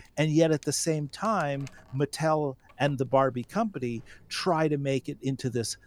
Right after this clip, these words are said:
liberated, free human being with all the options in the world. And that's a hard thing to walk without getting either too obscure,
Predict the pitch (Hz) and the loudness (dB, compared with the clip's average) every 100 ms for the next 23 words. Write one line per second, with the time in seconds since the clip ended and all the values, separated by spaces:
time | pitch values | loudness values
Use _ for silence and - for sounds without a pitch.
0 | _ 117 131 135 139 135 131 123 120 120 | _ 2 4 4 4 4 4 2 0 -2
1 | 113 110 _ - - - 143 139 139 135 | -4 -12 _ -14 -12 -6 0 4 4 4
2 | 123 120 117 113 - _ _ - 160 160 | 2 -2 -4 -8 -14 _ _ 0 2 2
3 | 135 120 147 160 139 127 123 - _ 123 | 0 2 2 4 2 -2 -6 -10 _ 2
4 | 131 120 - - 151 147 147 135 123 110 | 2 2 -4 2 10 10 10 4 0 0
5 | - 113 101 107 95 92 92 78 65 - | -4 -8 -8 -8 -8 -6 -6 -6 -10 -18
6 | - - - - _ 143 151 147 147 131 | -20 -20 -20 -20 _ 6 8 8 4 0
7 | - _ _ - 190 240 - 262 - 202 | -6 _ _ 2 6 6 6 0 2 2
8 | 220 202 - 202 175 - 143 135 180 202 | 2 0 -2 -2 -2 -4 -8 -2 2 4
9 | 135 127 - 135 151 147 127 143 131 131 | 4 2 -2 0 2 2 2 2 2 2
10 | 127 123 120 - - - 185 190 147 139 | 0 -4 -8 -14 -12 0 2 4 4 4
11 | - 185 165 120 - - - 220 269 156 | 0 4 6 4 0 -6 -2 2 4 4
12 | 104 123 | 4 0